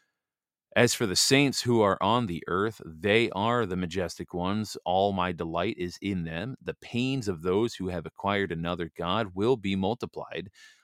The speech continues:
I will not pour out their drink offerings of blood, nor will I take their names upon my lips. The Lord is the portion of my inheritance and my cup.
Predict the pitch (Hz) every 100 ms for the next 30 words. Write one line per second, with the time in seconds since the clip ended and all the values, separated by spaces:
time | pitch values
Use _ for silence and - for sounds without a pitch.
0 | _ 90 87 156 127 82 - 92 82 82
1 | - 82 78 80 80 87 80 - 85 82
2 | - 85 80 85 85 113 117 147 98 87
3 | 85 - 98 95 - 78 90 101 92 82
4 | 85 - - 76 78 82 113 139 - -
5 | - _ _ _ _ _ _ _ _ 90
6 | 85 123 156 76 76 85 - _ _ _
7 | _ 95 117 120 107 - 80 80 80 78
8 | 82 85 80 78 76 82 92 113 131 82
9 | 80 - 87 87 87 82 78 - - 104
10 | -